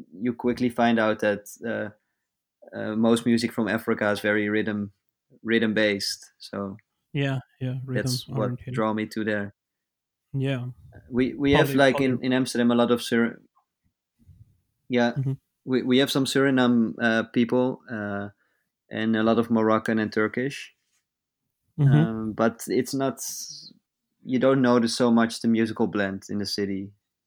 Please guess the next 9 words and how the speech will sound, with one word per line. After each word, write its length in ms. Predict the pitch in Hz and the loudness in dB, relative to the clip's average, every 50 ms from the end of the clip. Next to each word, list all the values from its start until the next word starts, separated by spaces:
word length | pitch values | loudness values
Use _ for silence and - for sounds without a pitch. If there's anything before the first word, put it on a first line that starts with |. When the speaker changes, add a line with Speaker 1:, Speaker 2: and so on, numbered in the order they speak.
| _ _ _ _ _ _ - | _ _ _ _ _ _ -18
Speaker 1:
It's, 260 | - - - - - | -14 -14 -14 -12 -10
uh, 240 | - 104 101 98 104 110 | -10 -8 -8 -8 -8 -6
kind 180 | - 110 107 104 | -4 -4 -4 -4
of 120 | 104 - | -6 -8
separate 420 | - - 113 101 - 110 101 98 - | -4 -2 -2 -2 -2 -2 -4 -6 -6
scenes, 520 | - - 104 101 101 98 98 - - - _ _ _ - | -8 -8 -8 -6 -8 -8 -10 -12 -16 -18 _ _ _ -20
I 40 | - | -20
think. 260 | 101 - 101 101 107 104 _ _ _ _ _ _ _ _ _ _ _ _ _ _ _ _ _ _ _ _ _ _ _ _ _ _ - | -18 -16 -16 -16 -16 -18 _ _ _ _ _ _ _ _ _ _ _ _ _ _ _ _ _ _ _ _ _ _ _ _ _ _ 0
Speaker 2:
Mm-hmm. 220 | 151 139 135 147 | 2 4 4 4